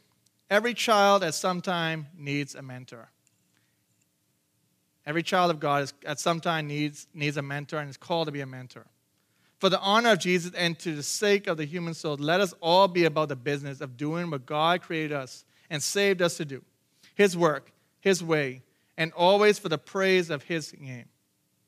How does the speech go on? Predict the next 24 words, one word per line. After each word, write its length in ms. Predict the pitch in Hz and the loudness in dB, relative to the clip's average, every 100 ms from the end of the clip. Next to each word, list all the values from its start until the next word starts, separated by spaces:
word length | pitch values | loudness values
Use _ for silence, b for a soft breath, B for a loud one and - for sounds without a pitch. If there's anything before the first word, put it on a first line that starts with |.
| _ _ _ _ _ _ _ _ _ | _ _ _ _ _ _ _ _ _
Again, 300 | 151 156 165 | 0 2 2
this 260 | 143 208 214 | 4 2 4
is 400 | 214 190 165 - _ | 4 4 0 -8 _
God's 320 | - 170 196 | 2 6 6
assignment, 640 | 185 - 175 156 135 - - _ _ _ _ _ | 2 0 0 0 -8 -16 -20 _ _ _ _ _
not 240 | 165 226 | 2 2
my 180 | 240 202 | 4 4
assignment, 580 | 208 196 220 160 147 147 b b | 4 4 2 0 -4 -12 b b
but 200 | 190 175 | 2 2
God's 360 | 170 190 214 208 | 4 6 6 4
assignment 500 | - 202 185 190 185 | 0 2 2 0 0
for 140 | 190 | -2
the 120 | 165 | 0
church. 580 | 151 - 160 - - - _ _ _ _ _ _ _ _ _ _ _ _ _ _ _ _ _ - | -2 -2 -2 -2 -14 -14 _ _ _ _ _ _ _ _ _ _ _ _ _ _ _ _ _ 4
What 160 | 240 | 6
are 80 | 302 | 6
we 180 | 233 254 | 4 2
gonna 180 | 240 214 | 2 2
do 400 | 190 214 196 175 | 2 0 -2 -2
about 340 | 175 147 160 160 | -2 4 4 4
it, 120 | 151 | 2
Calvary 260 | 156 147 143 | 0 -2 -4
Bible 280 | 139 135 | -8 -8
Church? 440 | 139 143 147 - | -10 -12 -12 -18